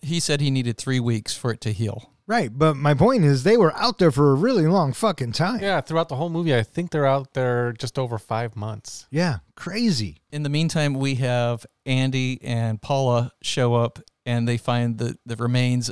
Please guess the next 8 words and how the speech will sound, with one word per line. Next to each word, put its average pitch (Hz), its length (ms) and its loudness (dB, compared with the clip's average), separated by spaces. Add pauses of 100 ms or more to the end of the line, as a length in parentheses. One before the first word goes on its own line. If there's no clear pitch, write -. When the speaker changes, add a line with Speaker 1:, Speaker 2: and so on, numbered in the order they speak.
(120)
Speaker 1:
in 117 160 -4
the 113 80 -2
barn 123 480 0 (580)
that 135 140 2
aren't 139 220 2
remains 123 360 2
of 110 80 -2
anybody. 117 500 2